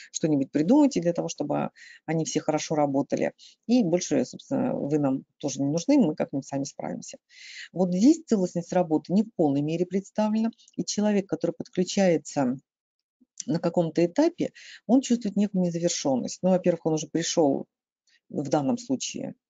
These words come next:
который я привела, э, к развалинам, и он не имеет, э, возможности, э, что-то там сделать, э, на какие-то рычаги надавить, потому что целостность работы, он подключился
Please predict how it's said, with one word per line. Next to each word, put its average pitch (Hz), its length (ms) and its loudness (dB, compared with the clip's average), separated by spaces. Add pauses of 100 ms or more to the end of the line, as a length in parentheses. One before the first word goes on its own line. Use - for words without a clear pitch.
(120)
который 143 260 0
я 139 140 2
привела, 127 400 -4 (380)
э, 139 160 0
к - 100 -16
развалинам, 151 560 2
и 151 520 2 (360)
он 180 240 2
не 175 140 2
имеет, 139 460 0
э, 139 40 2
возможности, 214 1080 2 (360)
э, 143 40 -10 (100)
что-то 170 380 -4
там 131 240 -2
сделать, 196 680 2
э, 135 160 0
на 143 120 -4
какие-то 151 280 -6
рычаги 143 360 -4
надавить, 139 640 0
потому 151 320 -2
что 175 340 -4
целостность 147 460 -4
работы, 190 460 -2 (440)
он 190 100 2
подключился - 540 -4